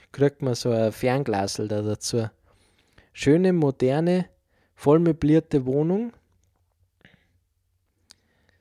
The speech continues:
für dreizehnhundert Euro.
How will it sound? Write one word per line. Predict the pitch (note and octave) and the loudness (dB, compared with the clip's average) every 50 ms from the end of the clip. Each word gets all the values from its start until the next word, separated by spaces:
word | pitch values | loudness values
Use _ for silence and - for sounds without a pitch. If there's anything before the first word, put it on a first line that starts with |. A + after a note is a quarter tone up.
| _ _ _ _ _ _ _ _ _ _ | _ _ _ _ _ _ _ _ _ _
für | - - C3+ C3 C3 C3 B2+ B2 A#2+ - _ _ _ _ _ | -10 -4 -2 0 0 0 0 -2 -6 -8 _ _ _ _ _
dreizehnhundert | - A2+ A2 A#2 B2 - - - B2+ A#2+ A#2 A#2+ A#2+ A#2 A2+ G#2+ G#2+ | -6 -2 -2 -2 -2 -4 -6 -6 -6 -6 -4 -6 -4 -4 -4 -4 -4
Euro. | G2 G#2 G#2+ A2 A2 A2 G#2+ G#2+ | -4 -4 -4 -4 -4 -6 -8 -8